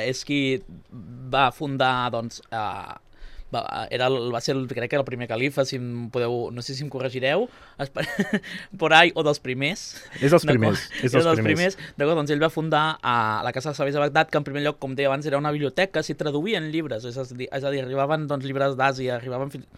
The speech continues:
Speaker 1: també es traduïen obres gregues, es traduïa, tot el que arribava allà es traduïa, vale? Suposo com una mica de criteri,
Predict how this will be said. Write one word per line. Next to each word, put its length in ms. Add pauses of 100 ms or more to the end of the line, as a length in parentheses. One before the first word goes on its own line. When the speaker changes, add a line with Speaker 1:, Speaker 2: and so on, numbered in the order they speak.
(120)
Speaker 1:
també 160
es 80
traduïen 480
obres 240
gregues, 480
es 160
traduïa, 420 (260)
tot 140
el 80
que 60
arribava 320
allà 100
es 80
traduïa, 460 (320)
vale? 220
Suposo 260
com 100
una 80
mica 220
de 20
criteri, 460